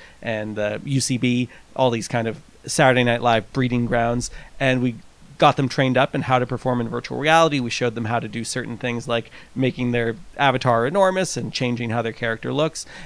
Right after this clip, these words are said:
And then we had a virtual theater that we, you know, had a show date and people from all over the world attended the experience. And in this case, we did use kind of a traditional theater just because it was easiest for the amount of time we had to set up. It wasn't a huge theater also, so no one had a bad seat.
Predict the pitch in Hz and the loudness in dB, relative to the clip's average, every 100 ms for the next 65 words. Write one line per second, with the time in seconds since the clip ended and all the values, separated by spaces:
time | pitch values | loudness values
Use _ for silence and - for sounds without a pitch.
0 | - 131 131 131 131 143 131 151 175 170 | 0 2 4 6 6 6 4 2 2 -2
1 | 226 180 123 117 117 117 120 117 - 117 | 0 2 2 2 0 -2 -4 -6 -6 -6
2 | 110 117 120 - 135 127 143 170 - 120 | -2 0 0 0 2 4 2 2 -2 -4
3 | 113 127 120 113 120 120 120 113 113 113 | -2 -2 -2 -2 2 4 4 0 -4 0
4 | 120 120 113 - 120 127 117 123 113 - | 0 0 -2 -4 -2 -2 -2 -6 -6 -8
5 | - 131 127 113 117 - - - - 127 | -6 -4 -2 -4 -6 -12 -16 -18 -4 0
6 | 123 143 180 - 160 127 135 143 123 123 | 4 6 4 4 0 0 2 2 2 -2
7 | - 127 120 117 - 117 - 123 107 131 | 0 0 0 -2 -2 -2 -2 -4 -4 -2
8 | 120 117 113 117 123 123 117 117 113 - | -2 -2 -4 -10 -8 -6 -4 -4 -8 -10
9 | - - 170 165 131 135 117 - 131 120 | -16 -10 0 0 2 2 0 -2 -2 0
10 | 120 117 113 - 117 120 110 113 113 - | 0 0 0 -2 -2 -2 -2 -4 -4 -4
11 | 117 113 - - - 151 156 135 120 127 | 0 0 -2 -12 2 6 6 6 2 0
12 | 120 - 127 117 110 107 127 117 127 123 | -2 -2 -2 0 0 0 -2 -2 0 2
13 | 123 113 120 113 110 110 120 120 | 2 2 0 0 0 -2 -6 -8